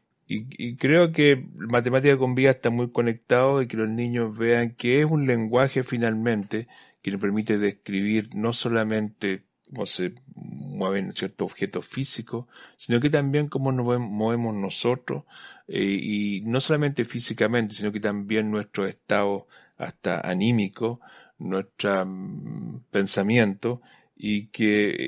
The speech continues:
eh, necesitamos acercarlo a ello. Y cuando lo vean más cerca, se dan cuenta de que, eh, es algo que puede ser de enorme, eh, mm, eh, beneficio para ellos, no solamente económico, sino que en entenderse a sí mismo. Yo creo que,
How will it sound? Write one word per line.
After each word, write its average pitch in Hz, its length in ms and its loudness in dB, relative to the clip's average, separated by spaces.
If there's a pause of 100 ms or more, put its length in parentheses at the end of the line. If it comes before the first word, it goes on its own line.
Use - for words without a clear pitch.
(200)
eh, - 40 -6
necesitamos 147 500 4
acercarlo 123 680 4
a 92 60 4
ello. 92 140 2
Y 98 40 2
cuando 117 280 0
lo 117 260 4
vean 160 300 6
más 147 260 0
cerca, 135 540 4
se 123 160 -2
dan 123 180 2
cuenta 123 460 2
de 110 200 2
que, 104 280 -2 (400)
eh, 101 300 -2
es 110 40 0
algo 117 400 4
que 101 280 -2 (460)
puede 110 200 6
ser 110 340 0 (180)
de 87 360 -6
enorme, 117 640 2
eh, 98 320 -2 (100)
mm, - 440 -14 (640)
eh, 95 340 -10
beneficio 107 1040 0 (680)
para 98 260 2
ellos, 101 500 2
no 98 80 -6
solamente 117 360 0
económico, 101 500 0
sino 95 240 -6
que 98 220 2
en 92 80 -4
entenderse 95 560 -2
a 87 40 -6
sí 87 180 -8
mismo. 90 280 -6
Yo 98 140 -6
creo 104 240 -2
que, 101 180 -6